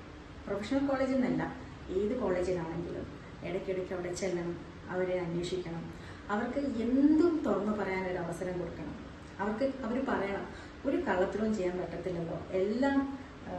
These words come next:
എന്തും പറഞ്ഞ്, പറഞ്ഞ്, "ആ, പോട്ടെ, സാരമില്ല" എന്ന് പറയുന്ന ഒരു പാരൻസ് ചേർത്ത് പിടിക്കുന്ന, അവർക്ക് ഭയം, അവരെ വളരെയധികം സ്നേഹത്തോട് ചേർത്ത് പിടിക്കുന്ന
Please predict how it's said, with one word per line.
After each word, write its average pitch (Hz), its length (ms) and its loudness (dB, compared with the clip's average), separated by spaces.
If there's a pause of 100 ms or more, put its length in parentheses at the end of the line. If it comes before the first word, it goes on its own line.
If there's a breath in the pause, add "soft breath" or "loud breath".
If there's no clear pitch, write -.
(320)
എന്തും 262 500 4
പറഞ്ഞ്, 208 340 4
പറഞ്ഞ്, 202 200 0
"ആ, - 300 -8
പോട്ടെ, 185 240 -2
സാരമില്ല" 175 680 -4
എന്ന് 254 180 6
പറയുന്ന 208 580 2 (240 loud breath)
ഒരു 202 100 4
പാരൻസ് 185 480 0
ചേർത്ത് 208 320 0
പിടിക്കുന്ന, 180 360 0
അവർക്ക് 196 300 -2
ഭയം, 190 500 -2
അവരെ 202 220 -2
വളരെയധികം 233 760 2
സ്നേഹത്തോട് 220 640 2
ചേർത്ത് 196 260 -2
പിടിക്കുന്ന 180 420 -2